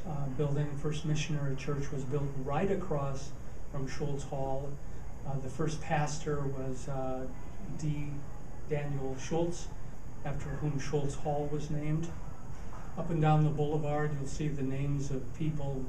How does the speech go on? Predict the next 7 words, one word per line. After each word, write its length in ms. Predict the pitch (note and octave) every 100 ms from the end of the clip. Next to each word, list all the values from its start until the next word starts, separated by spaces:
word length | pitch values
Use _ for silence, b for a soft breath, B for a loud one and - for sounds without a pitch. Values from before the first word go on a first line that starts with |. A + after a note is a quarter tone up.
| C#3+
that 200 | C#3 D3
were 140 | C3
associated 760 | B2+ D#3 D3 - D3+ C#3 C3 B2+ - B B -
with 140 | D3+ C3+
the 60 | -
Bible 340 | C3+ B2+ - -
College. 400 | C#3 C3 C3 -